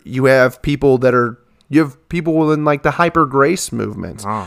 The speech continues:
Speaker 1: where
Speaker 2: man.
Speaker 1: you have people that are
Speaker 2: Oh, man, don't you get me
Speaker 1: I
Speaker 2: started,
Speaker 1: know.
Speaker 2: Mike.
Speaker 1: We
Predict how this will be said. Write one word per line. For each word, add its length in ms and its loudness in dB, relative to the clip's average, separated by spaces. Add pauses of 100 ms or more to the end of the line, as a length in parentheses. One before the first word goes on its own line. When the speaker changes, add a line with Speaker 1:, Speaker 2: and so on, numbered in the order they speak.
(120)
Speaker 1:
where 140 6
Speaker 2:
man. 80 4
Speaker 1:
you 80 6
have 260 4
people 460 4
that 280 6
are 480 6
Speaker 2:
Oh, 40 -18
man, 280 -4
don't 220 -6
you 80 -8
get 180 -2
me 80 -2
Speaker 1:
I 20 -6
Speaker 2:
started, 380 2
Speaker 1:
know. 100 4
Speaker 2:
Mike. 220 2
Speaker 1:
We 60 0